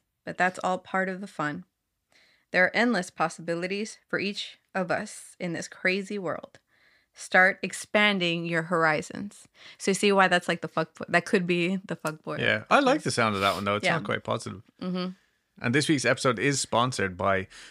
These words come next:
Speaker 2: Magic Mind again.
Speaker 1: Pew,
Speaker 2: Thank you,
Speaker 1: pew.
Speaker 2: Magic Mind.
Speaker 1: Pew, pew, pew.
Speaker 2: <laughs> Um,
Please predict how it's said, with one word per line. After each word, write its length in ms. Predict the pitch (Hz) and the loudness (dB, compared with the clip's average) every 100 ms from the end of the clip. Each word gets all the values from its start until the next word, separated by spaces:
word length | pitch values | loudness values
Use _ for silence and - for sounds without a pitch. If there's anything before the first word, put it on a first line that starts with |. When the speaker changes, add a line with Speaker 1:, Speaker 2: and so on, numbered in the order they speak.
| - | -6
Speaker 2:
Magic 340 | 107 107 113 104 | 2 4 2 0
Mind 300 | 98 95 87 - | 0 0 -4 0
again. 540 | 110 101 101 101 131 _ - - _ | 0 2 0 -2 -4 _ -20 -20 _
Speaker 1:
Pew, 140 | - 415 - | -4 -4 0
Speaker 2:
Thank 180 | 107 381 | 2 2
you, 60 | 370 | 2
Speaker 1:
pew. 40 | |
Speaker 2:
Magic 280 | - - - | 0 0 0
Mind. 300 | 110 120 156 | -2 -2 -2
Speaker 1:
Pew, 180 | - 466 - | -2 -2 -2
pew, 140 | 440 427 | -4 -4
pew. 380 | 453 427 403 392 | -4 -2 -2 2
Speaker 2:
<laughs> 60 | 120 110 175 139 | 4 6 6 6
Um, 480 | 165 135 135 107 95 | 6 4 2 -2 -6